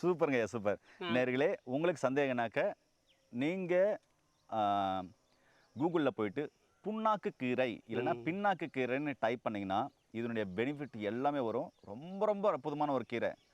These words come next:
Speaker 1: மிஸ் பண்ணிடாதீங்க. எல்லா நோய்களுக்கும் ஒரு அடித்தளமான மருந்து இது கொடுக்கலாம். சொல்லப்போனா இது ஒரு காய்கல்வ மருந்து. மிஸ் பண்ணிடாதீங்க. நான் இவரை சந்திச்சதுல எனக்கு ரொம்ப சந்தோஷம். இவரு என்னோட சேர்த்து பார்த்தீங்கன்னா மூலிகைகள் நிறைய சாப்பிட்டுருக்குன்னு சொன்னாரு. அறுபது வயசுக்கு மேலாக தான் இன்னும் ஒரு ஊசி போலன்னு சொன்னாரு.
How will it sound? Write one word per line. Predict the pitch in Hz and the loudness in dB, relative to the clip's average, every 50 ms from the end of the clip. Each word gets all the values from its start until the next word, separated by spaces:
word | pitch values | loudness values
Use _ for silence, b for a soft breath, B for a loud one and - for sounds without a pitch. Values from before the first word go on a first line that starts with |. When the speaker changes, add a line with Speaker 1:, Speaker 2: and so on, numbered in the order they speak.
| b b b b | b b b b
Speaker 1:
மிஸ் | 104 113 - - - | -8 -8 -6 -2 -2
பண்ணிடாதீங்க. | 156 147 139 127 117 120 117 131 156 - b b b b b b b _ | 0 2 2 2 0 0 -2 -2 -4 -4 b b b b b b b _
எல்லா | - 95 104 123 151 175 196 185 | -4 -2 -2 0 2 2 2 2
நோய்களுக்கும் | 160 160 170 165 165 160 156 - 175 190 196 - | 4 2 2 2 2 0 -2 -4 -6 -8 -8 -6
ஒரு | - 107 104 98 | -6 0 0 2
அடித்தளமான | 110 135 135 - 143 147 147 151 156 151 | 2 0 0 2 2 2 4 2 2 2
மருந்து | 139 127 127 127 135 139 | 2 0 0 0 -2 -4
இது | 113 107 | -4 -4
கொடுக்கலாம். | - 117 117 95 117 139 - - - _ _ - - | -4 -6 -4 -2 -4 -4 -4 -6 -10 _ _ -6 -2
சொல்லப்போனா | 110 135 139 - 143 147 151 | 0 0 0 0 0 0 2
இது | 131 117 | 2 0
ஒரு | 110 101 90 | 0 -2 -2
காய்கல்வ | - - 113 123 123 123 120 120 120 | 0 0 0 0 0 -2 -2 -2 0
மருந்து. | 117 110 110 113 123 160 - - _ _ _ _ _ _ | 0 0 -2 -2 -4 -8 -8 -12 _ _ _ _ _ _
மிஸ் | 113 117 - - 143 | -6 -6 -4 -2 0
பண்ணிடாதீங்க. | 131 120 123 110 113 113 143 180 B B B B B B | 2 2 2 0 0 -2 -4 -4 B B B B B B
நான் | - 123 151 175 | 0 2 2 4
இவரை | 170 170 165 143 | 4 4 2 2
சந்திச்சதுல | 151 151 170 156 - 165 147 | 2 0 -2 -2 -2 -2 0
எனக்கு | 139 131 117 117 | 0 0 0 0
ரொம்ப | 123 131 139 | 0 0 0
சந்தோஷம். | - 127 120 120 - 143 - - - | 0 0 0 0 -2 -4 -6 -6 -8
இவரு | 101 95 131 156 175 170 165 | 0 2 2 4 4 2 2
என்னோட | 151 151 160 | 2 2 2
சேர்த்து | 160 170 160 139 | 2 2 0 0
பார்த்தீங்கன்னா | 123 131 123 143 - 113 | 0 0 0 0 0 2
மூலிகைகள் | 131 143 151 139 143 127 | 2 2 2 2 0 -2
நிறைய | 117 120 120 143 170 170 - | 2 2 2 4 4 2 2
சாப்பிட்டுருக்குன்னு | 143 151 127 143 135 135 143 139 135 123 - 135 | 0 0 0 -2 -2 0 0 0 0 0 0 0
சொன்னாரு. | 131 123 127 147 156 B B B B B B | 2 2 2 0 -2 B B B B B B
அறுபது | - 104 135 175 196 202 196 | 2 4 4 6 4 4 4
வயசுக்கு | 196 202 214 180 175 | 4 2 2 0 2
மேலாக | 185 180 175 175 175 170 | 2 4 4 4 4 4
தான் | 175 202 180 | 4 4 4
இன்னும் | 165 175 185 | 2 0 0
ஒரு | 170 160 143 | 0 0 2
ஊசி | 135 165 185 175 180 | 2 0 0 0 2
போலன்னு | 147 165 160 160 147 131 | 2 2 2 2 2 0
சொன்னாரு. | 143 127 120 110 101 85 | 0 0 2 0 0 -2